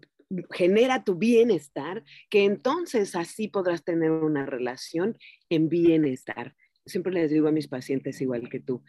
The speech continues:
ve por ti, date un regalo, date un piropo, date un apapacho,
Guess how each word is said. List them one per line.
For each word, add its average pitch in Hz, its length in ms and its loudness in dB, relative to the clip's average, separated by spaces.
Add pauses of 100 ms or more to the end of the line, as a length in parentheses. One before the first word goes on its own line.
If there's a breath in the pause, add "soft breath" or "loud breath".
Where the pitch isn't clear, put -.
(120)
ve 165 160 0
por 254 200 -6
ti, 254 440 -8 (480)
date 214 1000 4
un 214 140 4
regalo, 214 600 2
date 185 260 -4
un 233 100 -2
piropo, 208 560 0
date 196 220 -4
un 247 80 -4
apapacho, 214 840 -4